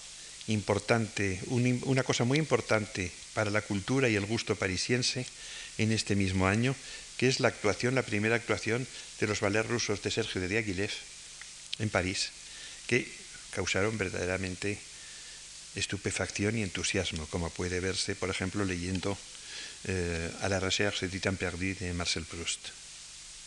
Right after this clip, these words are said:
Ahí sí que, en realidad, está más acorde la cosa musical y la cosa danzada con lo que, con lo que pinta en realidad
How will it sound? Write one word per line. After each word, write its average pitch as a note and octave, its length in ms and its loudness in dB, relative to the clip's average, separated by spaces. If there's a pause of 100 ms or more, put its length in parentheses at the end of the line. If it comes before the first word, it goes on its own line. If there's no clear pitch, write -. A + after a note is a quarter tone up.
(180)
Ahí D3+ 140 0
sí - 180 0
que, A#2+ 240 4 (800)
en A#2+ 100 0
realidad, A2+ 480 4 (160)
está G#2+ 320 0
más G#2+ 300 2
acorde G#2+ 480 6 (680)
la G#2+ 120 4
cosa A2+ 240 4
musical A2 520 4
y G2+ 60 2
la F#2+ 120 2
cosa G2+ 440 0 (480)
danzada G#2+ 580 4 (400)
con B2 220 6 (220)
lo G2 240 2
que, F2+ 320 -2 (240)
con F#2+ 120 0
lo F#2+ 80 -2
que F#2+ 120 -4
pinta G#2 340 -2
en F2+ 80 -2
realidad F2 500 0